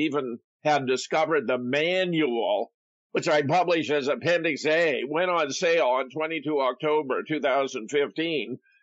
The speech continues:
was banned by Amazon on nineteen November, less than a month later, even though it had sold nearly five hundred copies. But the points you're making are the reasons why they're banning me. Uh,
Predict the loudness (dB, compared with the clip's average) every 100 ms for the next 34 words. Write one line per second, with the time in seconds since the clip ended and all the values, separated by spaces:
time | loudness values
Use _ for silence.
0 | _ 0 0 0 0 2 4 4 2 -2
1 | -2 0 2 2 0 0 -2 -2 -2 0
2 | -2 -2 0 0 0 -2 0 0 2 0
3 | 2 2 4 2 2 0 0 0 0 0
4 | 0 2 2 0 0 -2 0 2 2 2
5 | 0 -2 0 0 0 0 0 0 -2 -2
6 | 0 2 2 2 0 -2 0 -2 -2 0
7 | 2 4 2 2 -2 -2 -6 -8 -14 _
8 | -4 -2 0 0 2 2 0 -2 0 2
9 | 0 0 -2 0 0 0 0 0 -2 -2
10 | 0 2 4 4 2 0 _ _ 0 0
11 | 2 2 2 2 0 0 -2 -2 -2 2